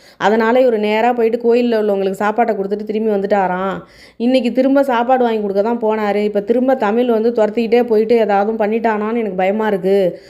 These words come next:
அப்படின்னு புலம்பிட்டு இருக்காங்க. அந்த நேரம் ராகினி அங்கேருந்து வராங்க. "என்ன டென்ஷனா இருக்கீங்க அண்ணி?" அப்படின்னோடனே, "இந்த மாதிரி வந்துட்டு இவர் போனாரு வெளியில மா-, தம்பியை தேடிக்கிட்டு,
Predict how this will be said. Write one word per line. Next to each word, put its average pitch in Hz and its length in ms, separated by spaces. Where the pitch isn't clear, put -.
அப்படின்னு 254 320
புலம்பிட்டு 277 360
இருக்காங்க. 226 440
அந்த 277 200
நேரம் 277 320
ராகினி 277 320
அங்கேருந்து 240 320
வராங்க. 240 260
"என்ன 269 180
டென்ஷனா 294 420
இருக்கீங்க 247 340
அண்ணி?" 233 340
அப்படின்னோடனே, 233 480
"இந்த 233 220
மாதிரி 233 240
வந்துட்டு 233 480
இவர் 202 200
போனாரு 247 520
வெளியில 214 520
மா-, 202 380
தம்பியை 220 400
தேடிக்கிட்டு, 202 680